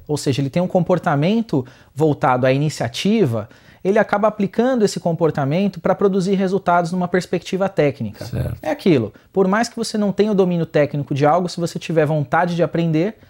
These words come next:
Speaker 1: você consegue. E a vontade é eminentemente comportamental.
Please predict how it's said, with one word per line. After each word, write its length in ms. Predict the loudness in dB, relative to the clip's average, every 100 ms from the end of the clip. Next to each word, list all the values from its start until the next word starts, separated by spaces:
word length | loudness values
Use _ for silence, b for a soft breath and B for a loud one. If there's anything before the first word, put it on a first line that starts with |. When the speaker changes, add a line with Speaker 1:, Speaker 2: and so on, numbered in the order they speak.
| b
Speaker 1:
você 220 | -2 -2
consegue. 580 | -2 -4 2 2 2 -4
E 140 | 0 2
a 60 |
vontade 500 | 4 2 0 0 0
é 80 | 0
eminentemente 720 | 0 -2 -4 -2 -2 -2 -4
comportamental. 720 | -4 -4 -4 -4 -4 -4 -6